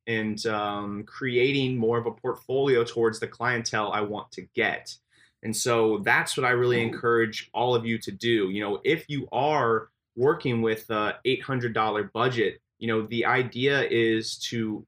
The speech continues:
Speaker 1: gather and work with other people, collaborate, and create a project that looks like a three thousand dollar project. So that way you start appealing and attracting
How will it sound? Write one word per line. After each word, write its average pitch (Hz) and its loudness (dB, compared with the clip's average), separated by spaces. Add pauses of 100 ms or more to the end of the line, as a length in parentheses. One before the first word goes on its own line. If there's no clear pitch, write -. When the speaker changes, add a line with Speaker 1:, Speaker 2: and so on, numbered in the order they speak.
Speaker 1:
gather 127 2
and 113 0
work 131 0
with 120 -4
other 110 -2
people, 117 -2
collaborate, 117 2
and 110 -4
create 139 2
a 143 0
project 117 -2
that 113 -4
looks 117 0
like 101 -2 (340)
a 110 -10 (160)
three 135 0
thousand 110 2
dollar 87 -2
project. - -4 (280)
So 110 -4
that 127 4
way 113 2
you 117 -4
start 139 2
appealing 143 -2
and 113 -2
attracting 113 -2